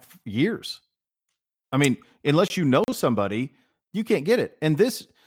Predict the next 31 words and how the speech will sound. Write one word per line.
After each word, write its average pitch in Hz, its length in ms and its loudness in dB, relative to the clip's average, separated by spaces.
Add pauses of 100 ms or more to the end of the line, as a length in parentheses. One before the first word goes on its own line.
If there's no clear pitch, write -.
(200)
you 160 80 0
know, 151 80 4
so 165 120 -2
when 160 120 2
you 208 60 4
s-, 180 120 -6 (140)
like, 160 180 0
when 151 100 0
you 135 80 0
talk 180 200 -2
about, 127 240 0
like, 98 260 -8
dick 175 180 -6
measuring, 120 420 -2 (580)
this 220 180 0
was 311 160 -2
an 190 200 -2
everyday 175 500 -2
bourbon. 131 540 -2 (400)
This 220 180 0
was 247 160 -4
something 175 300 -2
anybody 151 380 0
could 98 180 -10
get, 202 360 -2 (140)
and 151 100 0
it 147 60 -6
was 156 120 -2
under 196 160 0
thirty 143 260 -2
dollars. 135 580 -2